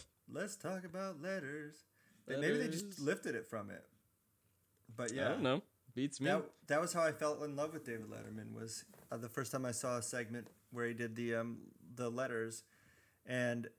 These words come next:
Speaker 1: one of the things that he did, wa-, they, somebody said, "What's the weirdest thing you've ever done with mashed potatoes?" And then they cut to him thinking about it, and he, uh,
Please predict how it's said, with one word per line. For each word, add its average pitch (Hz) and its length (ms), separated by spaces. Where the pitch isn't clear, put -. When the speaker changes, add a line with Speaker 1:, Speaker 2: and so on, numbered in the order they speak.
Speaker 1:
one 135 240
of 131 80
the 123 100
things 123 360
that 123 100
he 120 60
did, 117 300
wa-, 113 100
they, 123 240
somebody 127 260
said, 120 160
"What's 135 200
the 147 100
weirdest 131 400
thing 135 140
you've 123 120
ever 120 160
done 120 160
with 117 140
mashed 120 260
potatoes?" 110 540
And 110 160
then 110 120
they 107 120
cut 113 280
to 123 80
him 113 140
thinking 113 240
about 117 220
it, 117 140
and 117 140
he, 117 260
uh, 110 300